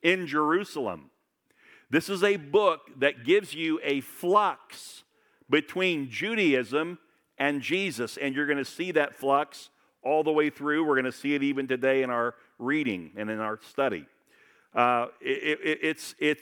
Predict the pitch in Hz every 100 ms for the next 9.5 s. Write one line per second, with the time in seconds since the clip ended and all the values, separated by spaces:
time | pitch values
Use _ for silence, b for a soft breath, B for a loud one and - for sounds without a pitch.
0 | - 147 123 - - 170 190 202 190 156
1 | 143 139 135 120 - 170 196 185 180 180
2 | 214 - 127 - 135 147 156 135 135 123
3 | 123 147 135 123 139 151 - - b b
4 | b b 117 156 165 139 123 - - 156
5 | 160 170 202 208 208 b b b b -
6 | 127 135 143 139 135 - 160 160 - 127
7 | 123 - - - 135 151 175 135 120 113
8 | 120 147 190 - - - b b b b
9 | b 139 139 143